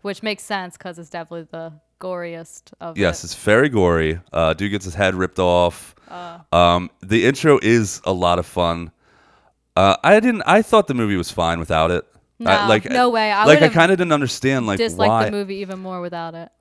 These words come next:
Speaker 2: people going into this movie would be the one, people that w-, I don't know how I'm trying to say this.
Speaker 1: Yeah, how are you trying
Speaker 2: The
Speaker 1: to say
Speaker 2: people
Speaker 1: this?
Speaker 2: that would go out of their way and pay money to see this in a theater
Speaker 1: Mm-hmm.
Speaker 2: are the types of people that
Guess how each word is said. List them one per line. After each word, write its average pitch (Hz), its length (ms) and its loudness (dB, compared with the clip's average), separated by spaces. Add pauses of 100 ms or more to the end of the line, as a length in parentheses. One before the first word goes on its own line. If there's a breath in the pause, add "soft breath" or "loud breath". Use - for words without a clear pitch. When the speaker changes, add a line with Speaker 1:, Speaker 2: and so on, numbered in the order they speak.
(240)
Speaker 2:
people 220 260 -6
going 180 200 2
into 123 160 -2
this 98 160 -6
movie 98 280 -2
would 80 200 -6 (140)
be 95 260 -6
the 87 120 -6
one, 87 400 -6 (440)
people 196 220 -8
that 170 220 -2
w-, 95 220 -12 (100)
I - 400 -20
don't 85 100 -14
know 69 60 -14
how 80 100 -14
I'm 76 60 -14
trying 78 180 -12
to 76 40 -16
say 80 160 -8
this. 73 240 -12 (240)
Speaker 1:
Yeah, 262 100 -16
how 285 200 -12
are 214 160 -2
you 180 160 -16
trying 170 240 -2
Speaker 2:
The 175 60 -14
Speaker 1:
to - 60 -10
say - 40 -8
Speaker 2:
people 226 340 0
Speaker 1:
this? 147 80 -6
Speaker 2:
that 139 160 2
would 123 220 -2
go 104 320 4
out 101 160 4
of 95 40 -4
their 92 140 0
way 85 300 -2
and 85 120 -8
pay 98 280 -4
money 87 280 -6
to 90 80 -6
see 87 260 -10
this 90 200 -8
in 87 80 -8
a 82 40 -8
theater 92 640 -6
Speaker 1:
Mm-hmm. 214 180 -14 (480)
Speaker 2:
are 226 80 2
the 117 80 0
types - 320 -2
of 113 140 -10
people 107 320 -6
that 82 200 -4